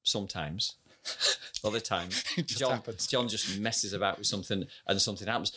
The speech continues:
Speaker 1: He, he generally has a, an idea of, of what needs to happen,
Speaker 2: Mm-hmm.
Speaker 1: but it's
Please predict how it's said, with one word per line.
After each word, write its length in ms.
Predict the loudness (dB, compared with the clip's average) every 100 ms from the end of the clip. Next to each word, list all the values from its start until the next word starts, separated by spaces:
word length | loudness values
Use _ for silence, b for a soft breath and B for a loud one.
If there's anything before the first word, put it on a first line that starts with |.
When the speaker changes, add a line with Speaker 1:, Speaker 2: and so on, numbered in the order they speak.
| B
Speaker 1:
He, 120 | -6 -2 0 0
he 60 | 0
generally 400 | 0 0 -2 -2
has 180 | -2 0
a, 240 | 2 2 0 -8 -4
an 100 | 0
idea 460 | 2 2 2 2 2
of, 400 | 0 -2 -4 -6 -6
of 140 | 2
what 180 | 4 4
needs 220 | 2 0
to 100 | 0
happen, 400 | 0 -2 -2 -4 -4 B B
Speaker 2:
Mm-hmm. 60 | -2
Speaker 1:
but 160 | -2 -2
it's 680 | -4 0 2 2 2 0